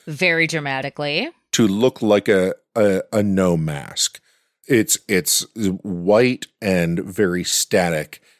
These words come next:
Speaker 2: and you cannot read expression through it. Because,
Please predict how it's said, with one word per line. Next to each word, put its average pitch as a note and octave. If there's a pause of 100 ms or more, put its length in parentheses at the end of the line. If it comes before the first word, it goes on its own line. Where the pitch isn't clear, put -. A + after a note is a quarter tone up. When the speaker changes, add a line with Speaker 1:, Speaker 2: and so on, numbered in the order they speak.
(240)
Speaker 2:
and F2
you F2+
cannot A2+
read F2
expression E2
through D#2+
it. - (360)
Because, F2